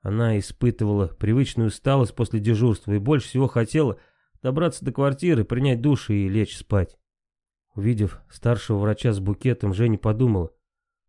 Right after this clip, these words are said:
«Сон не закончился? А если это не сон, значит, мечты сбываются? Надо только в них верить». Она ничего не сказала когда Барышев вручил ей цветы и, взяв за руку, повёл к машине.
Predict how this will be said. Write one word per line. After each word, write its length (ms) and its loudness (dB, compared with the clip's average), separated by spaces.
«Сон 340 0
не 80 2
закончился? 760 -2
А 100 0
если 260 2
это 160 0
не 140 4
сон, 380 2
значит, 380 -2
мечты 300 0
сбываются? 680 2
Надо 300 2
только 340 0
в 60 6
них 220 4
верить». 480 2
Она 220 -2
ничего 320 -2
не 80 0
сказала 580 0
когда 300 0
Барышев 480 0
вручил 320 2
ей 120 4
цветы 540 0
и, 120 2
взяв 300 2
за 240 2
руку, 180 0
повёл 320 2
к 80 -16
машине. 480 -2